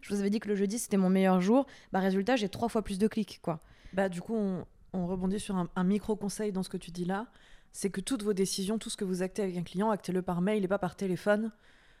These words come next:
Speaker 2: Parce que toutes ces petites choses-là, euh, où à un moment, pour X ou Y raison, potentiellement, vous êtes pas d'accord, ou le client va un peu contre, contre votre reco,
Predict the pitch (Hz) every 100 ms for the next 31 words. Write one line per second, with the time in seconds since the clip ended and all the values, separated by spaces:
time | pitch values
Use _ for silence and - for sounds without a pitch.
0 | _ 185 - 185 311 - 220 240 202 208
1 | 196 214 220 202 165 160 76 - _ _
2 | _ - 185 208 226 240 233 233 240 233
3 | 208 220 - 240 214 214 208 208 220 180
4 | 185 - 190 214 175 160 170 214 226 214
5 | 208 202 - 220 220 214 - - 202 196
6 | 196 208 214 180 185 190 208 208 - 190
7 | - 180 196 190 185 175 180 175 165 165
8 | 254